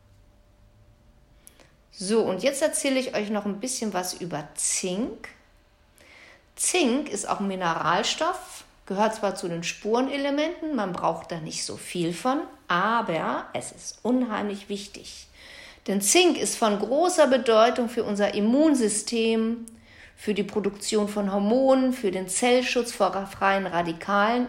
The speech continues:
und für die Zellvermehrung. Und gerade jetzt in der Erkältungs- und Corona-Zeit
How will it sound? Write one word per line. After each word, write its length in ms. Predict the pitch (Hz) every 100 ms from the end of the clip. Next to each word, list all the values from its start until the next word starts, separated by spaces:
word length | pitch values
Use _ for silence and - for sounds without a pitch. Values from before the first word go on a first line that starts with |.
| -
und 300 | 226 269 277
für 160 | - 196
die 160 | 214
Zellvermehrung. 880 | - 147 - 101 - - - - - - - _ _ _ _ - - -
Und 140 | - 190
gerade 460 | 208 262 302 302
jetzt 440 | 240 240 240 240 -
in 180 | 196
der 160 | 190 -
Erkältungs- 600 | 180 240 269 277 208 202
und 140 | 202 202
Corona-Zeit 960 | 202 196 269 254 175 - 190 180 180